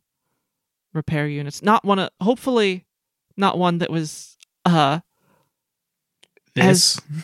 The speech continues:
Speaker 1: y-, as, as corrupted as the, as the,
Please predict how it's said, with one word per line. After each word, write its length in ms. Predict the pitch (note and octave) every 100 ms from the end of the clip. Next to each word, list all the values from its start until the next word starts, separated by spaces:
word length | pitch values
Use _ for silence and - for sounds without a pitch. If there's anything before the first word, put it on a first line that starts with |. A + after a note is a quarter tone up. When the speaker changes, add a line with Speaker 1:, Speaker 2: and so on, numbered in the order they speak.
| - _ - D3 E3+ - -
Speaker 1:
y-, 80 | - _ _ _ -
as, 420 | G3+ G3+ F#3 - -
as 480 | F#3 F#3 - - - _
corrupted 560 | - D#3+ F#3+ - G3 D#3+
as 200 | D#3 -
the, 380 | E3 D3+ D3 - F3
as 200 | E3 -
the, 320 | C#3 C#3